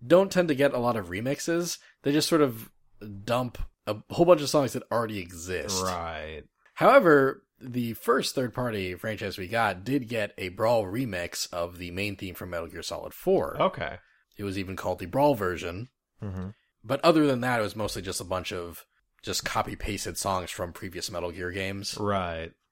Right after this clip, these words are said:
Speaker 1: The Brawl version of the Metal Gear Solid four main theme is actually an unlockable within Metal Gear Solid four, but it's
Speaker 2: <laughs>
Speaker 1: called, it's called, like, the action version or something.
Speaker 2: That's cute.
Speaker 1: Yeah. It'd be nice in general to see some third-party remixes, I think.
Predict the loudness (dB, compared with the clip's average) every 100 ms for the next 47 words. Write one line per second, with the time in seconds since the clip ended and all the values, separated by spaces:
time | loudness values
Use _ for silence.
0 | _ -2 6 8 8 6 4 2 -2 -6
1 | -8 -4 -2 -2 -2 -2 0 0 -2 -4
2 | -4 -2 -6 -6 -6 -4 -6 -4 -2 -2
3 | -2 -6 -6 -6 -4 0 0 -2 -6 -4
4 | -4 -6 -6 -4 -4 -4 -6 -8 -6 -6
5 | -6 -8 -4 -2 -4 -6 -16 _ _ -8
6 | -4 0 2 4 2 0 -6 -14 _ _
7 | -12 -6 -4 -2 -2 -2 0 2 0 -6
8 | -6 -4 -4 -4 -10 -10 -10 -10 -12 -6
9 | -2 -2 -4 -12 -12 -14 _ _ -4 -4
10 | -4 -10 _ _ _ -2 4 6 6 4
11 | 2 2 2 0 -2 -6 -6 -4 -6 -8
12 | -12 _ _ -4 -2 0 0 0 0 -2
13 | -2 -4 -4 -6 -6 -10 -14 -12 -14 -12
14 | -14 -14 -16